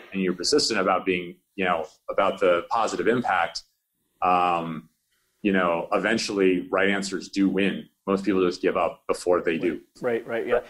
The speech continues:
Speaker 2: And I, and I remember one of our Cajun Kitchen breakfasts, you telling me about this, and it just seemed to make so much sense to me. Like, of course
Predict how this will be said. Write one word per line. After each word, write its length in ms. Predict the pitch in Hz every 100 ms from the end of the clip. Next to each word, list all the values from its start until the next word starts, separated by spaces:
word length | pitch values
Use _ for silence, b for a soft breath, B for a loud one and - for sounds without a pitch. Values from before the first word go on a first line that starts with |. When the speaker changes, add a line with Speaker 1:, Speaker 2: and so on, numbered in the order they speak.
| B -
Speaker 2:
And 100 | 135
I, 100 | 147 -
and 100 | 147
I 80 | 160
remember 520 | 175 143 131 123 113 110 -
one 300 | 143 127 123
of 80 | 117
our 160 | 113
Cajun 360 | 107 147 123 123
Kitchen 280 | 143 117 117
breakfasts, 400 | 123 - 139 135
you 260 | 110 117
telling 300 | - 127 131
me 140 | 120 110
about 260 | 107 107
this, 200 | 117 101
and 80 | 117
it 80 | 123
just 240 | 135 143
seemed 240 | - 147 127
to 40 |
make 220 | 123 117
so 320 | - - 135 120
much 220 | 117 -
sense 280 | 147 143 -
to 100 | 120
me. 120 | 110
Like, 140 | 107
of 140 | 113 -
course 600 | - 165 170 - -